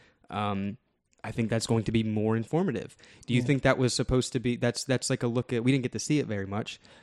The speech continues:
Speaker 2: Um,
Speaker 1: Um,
Speaker 2: I, I didn't, I didn't pause and, and, and scan it and, and really break it down, but
Speaker 1: I think, so what we know from Danny is that he's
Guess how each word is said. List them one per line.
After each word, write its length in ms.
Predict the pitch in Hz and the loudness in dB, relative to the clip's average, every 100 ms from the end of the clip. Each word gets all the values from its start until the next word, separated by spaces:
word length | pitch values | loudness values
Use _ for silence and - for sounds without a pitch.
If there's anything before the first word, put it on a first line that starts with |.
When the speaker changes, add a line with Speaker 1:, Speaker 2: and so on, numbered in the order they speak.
| _ - | _ 0
Speaker 2:
Um, 260 | 117 - | 6 8
Speaker 1:
Um, 220 | 185 180 185 | 8 4 2
Speaker 2:
I, 300 | 196 - 185 | 0 4 2
I 40 | |
didn't, 320 | 196 214 196 | 4 4 2
I 120 | 196 | 0
didn't 320 | 185 196 151 135 | 2 4 2 2
pause 420 | - 151 160 147 | 2 4 4 2
and, 120 | 139 | 0
and, 260 | 135 127 123 | 2 2 2
and 220 | 120 113 | 0 -2
scan 360 | - 143 131 131 | -2 2 4 4
it 160 | 131 | 4
and, 220 | 120 117 | 2 0
and 320 | 110 113 110 113 | -2 -2 -2 2
really 200 | 139 131 | 4 4
break 260 | 127 131 | 4 2
it 100 | 131 | 0
down, 360 | 120 117 120 120 | 0 2 2 0
but 240 | 117 110 - - | -2 -4 -10 -2
Speaker 1:
I 100 | 127 | -2
think, 260 | - 139 | 0 0
so 160 | - 147 | 4 6
what 240 | 135 151 | 6 6
we 80 | 160 | 6
know 180 | 156 151 | 6 4
from 200 | 151 135 | 2 0
Danny 320 | 127 147 135 | 2 2 2
is 120 | 113 | 2
that 200 | 113 113 - | 2 0 -2
he's 500 | - 123 117 110 | -2 -2 0 -4